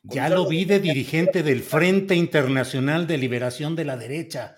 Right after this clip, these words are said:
Speaker 2: Agustín Laje.
Speaker 1: <laughs> Y, y yo, y yo me, me pongo como una boina
Speaker 2: <laughs>
Speaker 1: guevarista,
Speaker 2: Sí, así
Speaker 1: ¿no?
Speaker 2: es, así
Speaker 1: Quedaría
Speaker 2: es, así
Speaker 1: bien,
Speaker 2: es.
Speaker 1: quedaría bien. Ya la,
Speaker 2: Así
Speaker 1: ya la
Speaker 2: es.
Speaker 1: voy a empezar a usar cuando hable más, eh, a, sobre este libro. Mire,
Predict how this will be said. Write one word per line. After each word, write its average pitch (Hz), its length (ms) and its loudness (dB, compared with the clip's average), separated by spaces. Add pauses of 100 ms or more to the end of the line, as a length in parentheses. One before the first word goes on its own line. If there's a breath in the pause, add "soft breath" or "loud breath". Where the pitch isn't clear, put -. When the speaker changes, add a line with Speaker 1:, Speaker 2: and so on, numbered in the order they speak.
(180 loud breath)
Speaker 2:
Agustín 151 480 0
Laje. 139 400 -2
Speaker 1:
<laughs> - 880 -14
Y, 196 260 -8
y - 20 -2
yo, 208 300 6
y 170 120 -4
yo 196 240 6
me, 202 360 0
me 165 140 0
pongo 185 320 0
como 170 200 -2
una 196 160 4
boina 196 360 4
Speaker 2:
<laughs> - 0 -
Speaker 1:
guevarista, 151 540 2
Speaker 2:
Sí, - 60 0
así - 160 0
Speaker 1:
¿no? 151 140 6 (120)
Speaker 2:
es, 139 280 -8
así 143 260 -6
Speaker 1:
Quedaría 165 300 4
Speaker 2:
es, 226 60 6
así 214 40 2
Speaker 1:
bien, 165 180 4
Speaker 2:
es. 120 60 -8
Speaker 1:
quedaría 170 320 2
bien. 151 400 0
Ya 196 180 -2
la, 196 100 0
Speaker 2:
Así 156 120 2
Speaker 1:
ya 190 80 0
la 196 60 2
Speaker 2:
es. 196 60 -2
Speaker 1:
voy 202 120 -8
a 196 40 -6
empezar 180 340 -4
a - 20 -2
usar 190 280 -4
cuando 165 220 -2
hable 165 220 -2
más, 160 460 -4
eh, 147 240 -6
a, 143 280 -4
sobre 151 480 -10
este 160 240 -14
libro. 143 280 -4
Mire, 170 240 -4